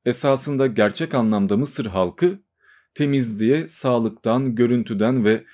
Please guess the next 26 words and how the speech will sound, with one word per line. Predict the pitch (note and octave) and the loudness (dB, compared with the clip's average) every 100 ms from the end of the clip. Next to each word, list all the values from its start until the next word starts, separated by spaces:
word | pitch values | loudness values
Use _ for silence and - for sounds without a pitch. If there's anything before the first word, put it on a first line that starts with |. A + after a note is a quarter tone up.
| _ | _
hemen | B2 B2 C3 | -2 2 2
her | B2+ D#3 | 0 -2
şeyden | C3+ C#3+ C3+ D3+ C3 | -4 -4 -2 -4 0
daha | B2 C#3+ | -2 -2
fazla | B2 A2 G#2+ D3 | -4 -4 -2 -4
önem | - A#2 A#2+ A2+ | -2 0 2 2
veriyordu. | F#2+ F2 E2+ D2 - _ _ - _ | 0 0 -4 -6 -16 _ _ -20 _
Ki | - A#2 G#2 | -4 -4 0
bu | D3+ | 0
da | D3+ E3 | 0 -2
inanç | - C3+ B2+ A2+ - | 0 2 2 0 -2
gereğiydi. | G2+ F2+ F2 D#2 | -2 0 -4 -6
Yani | E2 G#2 G#2 G2 | 0 0 2 0
Mısır'da | D3 - A2+ G2 C3+ - - - | -2 -2 -2 2 0 -2 -20 -2
bir | C#3 | 2
bakıma | A#2 G2 G#2 C#3 D3+ | 2 2 0 0 -2
temizlik | - C3+ B2 G#2+ D3+ E3 - | -6 -2 0 0 -4 -6 -2
imandan | B2 B2 A#2 A2 G2+ | 2 2 2 2 2
geliyordu. | F#2 F2 E2+ D2 - _ - | 0 -2 -4 -6 -16 _ 0
Öyle | B2 G#2+ F2+ | 2 2 -2
ki | C3+ D3 | -2 2
rahipler | G#2+ G2 G#2 B2 C#3 - - | 2 2 -2 -2 -2 -4 -6
tıpkı | - E3+ - E3 D#3+ | -2 -2 0 -2 2
abdest | A#2+ A#2+ D3 - - | 2 2 0 -2 0
alır | G#2 G2 | 2 2
gibi | F2 F#2 C3 D#3 | -2 0 0 0